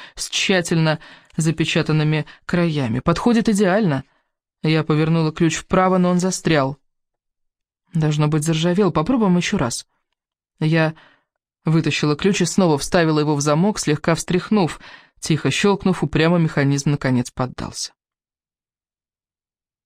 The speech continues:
Подняв крышку, я заглянула внутрь и обнаружила бархатную голубую коробочку. Сердце мое замерло. Я достала коробку из бронзового тайника и направилась к ближайшей скамейке.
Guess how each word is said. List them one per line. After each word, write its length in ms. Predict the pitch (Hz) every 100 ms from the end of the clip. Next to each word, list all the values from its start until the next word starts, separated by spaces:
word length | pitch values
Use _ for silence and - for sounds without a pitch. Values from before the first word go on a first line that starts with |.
| _ _ -
Подняв 320 | 151 156 -
крышку, 360 | 170 175 -
я 160 | 151 147
заглянула 460 | 147 151 156 151 151
внутрь 400 | 170 185 151 143 - - _
и 80 | -
обнаружила 540 | 185 165 165 185 165 156
бархатную 520 | 180 160 147 147 143
голубую 440 | 147 147 147 143
коробочку. 580 | - 151 117 - - - _ _ _ _ _ _ _ _ _ _ _ _ _
Сердце 380 | - 160 147 -
мое 240 | 143 139 143
замерло. 480 | 185 180 151 139 - - - - _
Я 120 | 233
достала 360 | 180 170 196 170
коробку 440 | 175 185 185 -
из 100 | 147
бронзового 440 | 143 185 165 147 147
тайника 440 | 156 151 147 202
и 40 | 156
направилась 580 | 147 170 190 156 147
к 40 | 143
ближайшей 480 | 151 151 151 - 143
скамейке. 800 | - 156 156 151 127 - 110